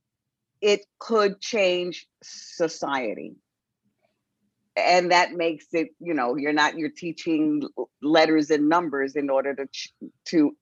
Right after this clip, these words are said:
improve on society. And Joan Cooney in the documentary said, "The people who run the system can read. Therefore, everybody should learn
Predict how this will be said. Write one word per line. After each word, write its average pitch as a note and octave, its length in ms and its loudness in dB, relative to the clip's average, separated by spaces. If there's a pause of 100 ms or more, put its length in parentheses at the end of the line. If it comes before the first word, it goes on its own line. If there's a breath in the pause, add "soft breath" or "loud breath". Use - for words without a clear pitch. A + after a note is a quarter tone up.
(120)
improve A3+ 580 2
on D3 160 2
society. B2 640 -2
And C#3+ 140 -2
Joan F3+ 260 0
Cooney A3+ 520 -6
in A#3+ 200 2
the G#3+ 80 0
documentary E3 920 -2
said, C#3 380 2 (500 loud breath)
"The F#3 80 2
people D4+ 500 0
who D4 220 0
run G#3+ 320 4
the G#3+ 100 -2
system F3+ 560 -6
can F3+ 220 -8
read. C3 580 0 (480)
Therefore, A3 800 4
everybody F#3 920 -2
should D#3+ 260 -12
learn B2 500 -6